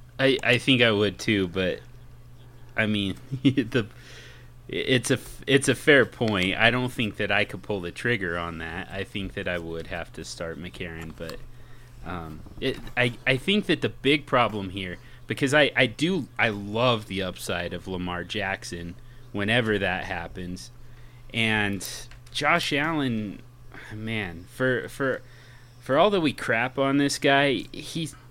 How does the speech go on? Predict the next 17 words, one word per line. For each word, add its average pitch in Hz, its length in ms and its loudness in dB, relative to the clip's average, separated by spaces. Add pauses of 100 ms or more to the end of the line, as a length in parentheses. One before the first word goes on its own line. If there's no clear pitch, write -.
still, - 600 4 (1120)
he 180 240 0
looked 143 380 4
like 123 460 4 (680)
going 151 380 8
into 123 1040 4 (640)
the, 117 400 2
uh, 104 240 6
twenty 123 340 4
seventeen 107 920 2 (1000)
college 110 380 2
season, 113 560 -2 (360)
he 156 180 0
looked 196 280 4
like 120 200 6
the 110 80 2
best, - 680 0